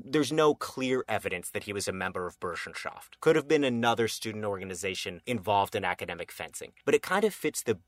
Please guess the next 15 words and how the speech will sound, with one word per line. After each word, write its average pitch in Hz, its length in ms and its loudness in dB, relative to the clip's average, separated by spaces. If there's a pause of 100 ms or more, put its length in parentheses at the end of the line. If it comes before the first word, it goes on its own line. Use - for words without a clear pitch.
bill 85 460 -6
for 113 400 2
the 104 120 0
nationalist 104 960 0
people 104 420 -6
who 101 120 -6
are 92 120 -2
coming 98 360 -4
together 95 480 -4
on 92 180 -6
Neeson's 95 440 -10
property 92 520 -2
to - 160 -8
discuss - 460 -2
these 95 260 -8